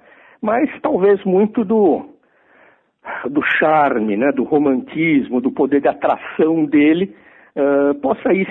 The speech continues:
se perdendo, pelo menos em certas, eh, circunstâncias, em certas competições, Copa do Mundo, por exemplo, né? Se falava do Catar, e também tem Rússia, né? Eh,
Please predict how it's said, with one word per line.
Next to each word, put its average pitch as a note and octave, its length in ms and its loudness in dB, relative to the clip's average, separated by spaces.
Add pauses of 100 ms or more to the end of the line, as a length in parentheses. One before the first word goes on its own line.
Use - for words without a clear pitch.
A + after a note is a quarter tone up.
se - 80 -2
perdendo, F3+ 760 0 (440)
pelo F3 220 2
menos E3+ 380 2
em E3+ 120 0 (140)
certas, E3 440 2 (600)
eh, A2+ 280 2 (140)
circunstâncias, D#3+ 720 0 (140)
em F#3 80 -2
certas - 360 -2
competições, - 800 -2
Copa G#3+ 280 -2
do A#3 100 0
Mundo, G#3 360 2
por C3 160 0
exemplo, D#3+ 380 2 (520)
né? F3+ 240 -2
Se - 60 -20
falava D3+ 320 0
do C3+ 120 0
Catar, F#3+ 720 2
e A#2+ 60 0
também D3 300 0
tem C3+ 180 -2
Rússia, G#3 800 0 (380)
né? D3 200 0 (300)
Eh, B2 720 2